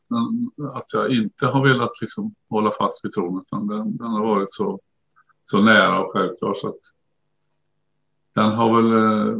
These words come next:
växt givetvis genom åren. Och jag har ju funnits med i, i församlingsgemenskap ända sedan dess.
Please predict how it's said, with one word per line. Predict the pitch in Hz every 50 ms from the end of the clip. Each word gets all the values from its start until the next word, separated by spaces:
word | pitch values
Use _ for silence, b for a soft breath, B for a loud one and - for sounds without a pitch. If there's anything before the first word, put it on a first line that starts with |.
| - - 104 104
växt | 107 107 - - - - - -
givetvis | 147 135 147 131 120 110 113 98 87 87 - -
genom | - 107 104 101 101
åren. | 90 87 101 123 127 120
Och | 113 113 110 107 98 - _
jag | - 107
har | 110 110
ju | 110 104
funnits | - 113 104 107 107 - - -
med | 104 101 104 107 107 110
i, | 107 104 - _ _ _ _ _ _ _ _ _ _ _ _ _ _ _ _ _ _ _ _ _ _
i | - 110
församlingsgemenskap | - - 113 - - 110 101 95 95 92 95 92 - - - - - 107 98 95 92 92 - - 117 110 -
ända | - 98 95 90 92
sedan | 92 - 98 90
dess. | 87 107 131 139